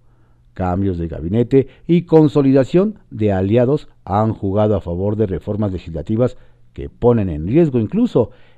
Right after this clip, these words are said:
el sistema financiero del país. La generosidad a los amigos y parientes no ha cerrado. Se cerraron las licitaciones públicas,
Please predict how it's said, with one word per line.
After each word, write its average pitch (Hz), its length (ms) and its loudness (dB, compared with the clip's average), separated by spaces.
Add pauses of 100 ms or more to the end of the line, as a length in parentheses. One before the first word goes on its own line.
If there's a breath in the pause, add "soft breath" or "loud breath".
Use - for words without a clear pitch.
el 175 240 2
sistema 151 560 -2
financiero 127 560 -2
del 110 180 0
país. - 520 -12 (760)
La 127 280 2
generosidad 117 960 0 (100)
a 98 140 -4
los 107 260 -2
amigos 165 560 0 (320)
y 110 200 -4
parientes 101 760 -2 (280)
no 127 560 -2
ha 98 60 0
cerrado. 85 600 -8 (1400)
Se - 260 4
cerraron 226 580 2
las 110 360 0
licitaciones 101 800 -2
públicas, 104 640 -6